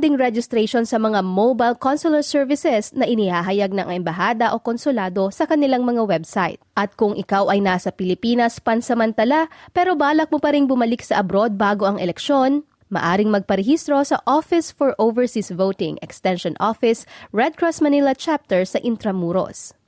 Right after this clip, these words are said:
Para makapagparehistro, maaring i-download ang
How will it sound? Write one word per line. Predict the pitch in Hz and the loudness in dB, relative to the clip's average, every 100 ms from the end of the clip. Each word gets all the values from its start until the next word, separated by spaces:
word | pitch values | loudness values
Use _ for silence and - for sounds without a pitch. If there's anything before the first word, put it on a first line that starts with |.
| _ _ _ | _ _ _
Para | - 233 247 | 0 2 2
makapagparehistro, | 247 254 247 226 220 208 269 294 - 269 277 269 | 2 0 -2 -2 0 2 2 0 2 2 2 0
maaring | 294 302 392 339 311 | 0 2 2 2 2
i-download | 254 254 254 247 | 2 2 2 2
ang | 190 | 0